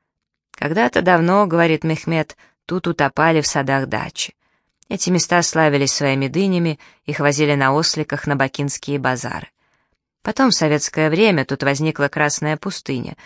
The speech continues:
пришедшая теперь в разор и запустение. Сумгаит входит сегодня в десятку самых загрязнённых мест мира. Пляж завален отходами — Тут и там дымятся кучи мусора.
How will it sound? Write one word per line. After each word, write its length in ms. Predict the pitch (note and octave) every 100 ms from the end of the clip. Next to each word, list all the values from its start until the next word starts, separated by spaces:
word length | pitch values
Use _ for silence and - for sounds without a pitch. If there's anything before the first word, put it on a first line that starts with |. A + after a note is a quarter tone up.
| - _ -
пришедшая 520 | G3+ B3+ C4 - D#3+
теперь 360 | - - E3+
в 20 | D3+
разор 460 | C#3+ C#3 F#3 G3+ -
и 80 | D3
запустение. 800 | D3 D3 C#3 - - - - _ _ _ _ _ _ _
Сумгаит 560 | - A3+ A3+ F3 G3+ A3
входит 340 | - G#3+ E3
сегодня 460 | D3 E3 D#3+ D3+ D3+
в 40 |
десятку 540 | C3+ C#3+ - E3+ - D3+
самых 380 | - D#3+ D3 C#3+
загрязнённых 800 | C#3 D3 C#3+ D3+ D3+ C#3+ C#3+
мест 320 | D#3 D3 - F3
мира. 320 | D#3 B2+ D3+ _ _ _ _ _ -
Пляж 260 | A3 G#3+
завален 420 | D3 D3 C#3 C3
отходами — 680 | C3+ C3+ - A3+ F#3 F#3 F3 - _ _
Тут 200 | - -
и 40 | F3
там 280 | G3+ G3+
дымятся 440 | D#3 D#3 E3+ - D3+
кучи 360 | - D#3+ -
мусора. 480 | D#3+ E3+ - - -